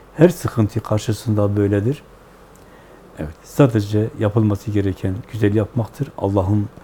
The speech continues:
ayet-i kerimede buyurduğu gibi Allah ölümü ve hayatı yarattı ki hanginiz daha güzel yaparsınız? İmtihana tabi tutmuş.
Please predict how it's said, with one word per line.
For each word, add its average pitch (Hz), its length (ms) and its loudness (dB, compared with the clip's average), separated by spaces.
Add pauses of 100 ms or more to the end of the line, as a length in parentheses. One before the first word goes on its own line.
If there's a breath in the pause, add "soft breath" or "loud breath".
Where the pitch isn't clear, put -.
(560 loud breath)
ayet-i 104 220 2
kerimede 98 500 0
buyurduğu 101 380 4
gibi 107 340 2 (260)
Allah 104 360 2 (280)
ölümü 101 380 2
ve 104 40 2
hayatı 101 460 -2
yarattı 104 400 0
ki 147 240 -4 (340 loud breath)
hanginiz 117 540 4
daha 113 220 2
güzel 110 380 2
yaparsınız? 101 600 -2 (420)
İmtihana 123 480 4
tabi 131 340 2
tutmuş. - 380 -14